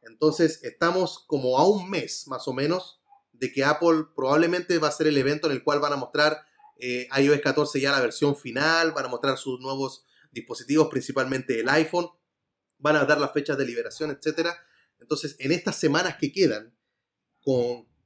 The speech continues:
con todas estas capas de seguridad, estas cosas que ha implementado Apple para estar frenando de una u otra forma este jailbreak, ¿cree, Fátima, que el equipo de Checkra1n, ahora recién vamos a la pregunta después de toda la introducción,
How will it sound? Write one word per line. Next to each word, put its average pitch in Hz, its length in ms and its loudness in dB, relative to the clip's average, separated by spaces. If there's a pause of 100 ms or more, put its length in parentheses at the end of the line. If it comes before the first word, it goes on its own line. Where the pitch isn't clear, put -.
con 123 220 -4
todas 180 220 2
estas - 260 -6
capas 175 340 0
de 147 100 4
seguridad, 139 520 2
estas - 640 -2 (240)
cosas 165 240 -2
que - 100 0
ha 165 40 6
implementado 165 840 2
Apple 120 320 0
para 117 160 -2
estar 156 380 0 (200)
frenando 160 540 2
de 135 80 8
una 180 240 4
u 180 60 0
otra 175 240 0
forma 170 320 -2
este 156 220 -2
jailbreak, 131 460 -2 (320)
¿cree, 202 280 0
Fátima, 180 480 -4
que 131 240 -2
el 117 80 -2
equipo 160 380 0
de 156 100 4
Checkra1n, 139 520 -4 (460)
ahora 127 280 -4
recién 131 240 -4
vamos 127 200 -2
a 123 40 0
la 123 100 0
pregunta 127 320 2
después 127 240 2
de - 20 -8
toda 135 140 6
la 131 80 6
introducción, 127 500 -2